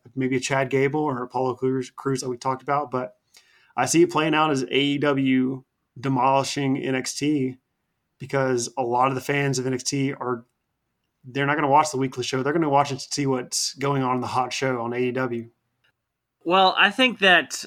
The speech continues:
Speaker 2: uh, this, you know, I think we're kinda comparing apples and oranges. Um, and the reason I say that is because Wednesday night for A E W is, is,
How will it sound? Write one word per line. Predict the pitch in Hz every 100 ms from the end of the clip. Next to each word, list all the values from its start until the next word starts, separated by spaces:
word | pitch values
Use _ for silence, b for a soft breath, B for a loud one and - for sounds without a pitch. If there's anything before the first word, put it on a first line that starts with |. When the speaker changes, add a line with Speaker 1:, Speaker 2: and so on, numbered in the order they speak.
| -
Speaker 2:
uh, | 147 143 139
this, | 131 151 170 - - -
you | 151
know, | 143 135 123 -
I | 139
think | 196 185
we're | 175
kinda | 160 139
comparing | 135 123 143 135
apples | 120 135 139 123
and |
oranges. | 117 117 107 101 92 - -
Um, | 120 117 113 104
and | 127
the |
reason | 143 160 170
I |
say | 143 - 147
that | 131 127 85
is | 110
because | 113 110 120 113 113 107 - -
Wednesday | 127 147 160 165
night | 143 139 135 113 -
for | 123 117
A | 101
E | 131 123
W | 113 127 123 113 107
is, | - 117 113 107 - -
is, | 135 147 131